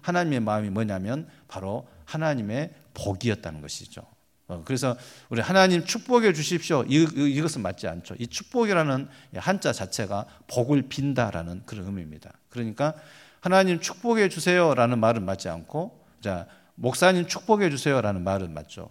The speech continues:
또 목사가, 아, "축복합니다." 이 말은 맞습니다. 왜냐하면 "하나님께 복을 빌겠습니다." 이런 말이니까. 그런데 우리가 "하나님 축복해 주세요." 이 말은 하나님이 또 다른 어떤 존재에게 복을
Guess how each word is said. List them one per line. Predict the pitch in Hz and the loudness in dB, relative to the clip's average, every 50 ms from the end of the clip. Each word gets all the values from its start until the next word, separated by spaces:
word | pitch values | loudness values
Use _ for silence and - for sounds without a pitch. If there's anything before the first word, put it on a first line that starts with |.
| _ _ _ | _ _ _
또 | - 170 160 156 156 156 - - | 0 2 2 2 0 -2 -8 -12
목사가, | - - 113 98 - - 127 113 98 87 85 - - - - _ - | -8 -8 -8 -6 -4 -2 -2 -2 -2 -6 -10 -12 -16 -20 -20 _ -8
아, | 87 90 85 | -8 -8 -8
"축복합니다." | - - - - 208 208 160 156 156 151 147 135 123 113 | -8 -12 0 2 2 4 4 4 2 2 4 4 4 2
이 | - 120 | 2 2
말은 | 127 127 127 95 82 | 2 2 2 0 -4
맞습니다. | 80 78 - - 107 90 76 73 - 85 - | -8 -10 -10 -10 -12 -14 -14 -16 -18 -12 -8
왜냐하면 | 110 117 117 110 107 127 151 175 180 - - - - - | -6 -4 -2 -2 -2 -2 -2 -4 -4 -10 -18 -20 -20 -10
"하나님께 | - - 156 160 151 143 131 135 | -4 0 2 2 2 2 0 -4
복을 | 104 - - 107 104 104 98 | -8 -8 -8 -6 -4 -4 -6
빌겠습니다." | - - 120 117 107 110 90 - - 85 78 76 - - - - | -6 -6 -6 -6 -6 -6 -8 -8 -10 -10 -14 -14 -16 -18 -12 -8
이런 | 113 107 117 | -6 -4 -2
말이니까. | 95 87 87 82 80 78 78 - - - _ _ | -2 -4 -4 -6 -10 -14 -16 -18 -20 -20 _ _
그런데 | - 143 139 131 123 | -6 -6 -4 -2 -2
우리가 | 107 117 113 110 110 110 - - - - _ _ _ _ | -2 -2 -2 -2 -2 -2 -4 -10 -20 -20 _ _ _ _
"하나님 | - 170 180 185 185 185 175 170 165 | -2 2 4 6 6 6 6 4 2
축복해 | 170 - - - 208 190 190 170 | 0 -4 0 2 4 4 4 4
주세요." | 135 123 - 139 123 113 | 2 0 0 0 0 0
이 | 95 98 | 0 0
말은 | 107 98 92 110 113 143 151 - _ _ _ _ _ | -2 -2 -2 -2 -4 -6 -8 -12 _ _ _ _ _
하나님이 | - 202 208 214 208 190 185 | 2 6 6 6 6 4 2
또 | - - | 2 4
다른 | 220 240 233 220 196 | 6 6 4 6 4
어떤 | 151 131 135 - 202 196 185 180 175 | 4 2 2 4 2 2 2 0 -2
존재에게 | - - 123 131 131 147 147 127 113 120 117 123 131 - | -4 -6 -4 -2 0 0 0 0 0 -2 -4 -4 -6 -6
복을 | - 135 131 143 147 135 131 135 | -6 -2 0 2 2 2 2 0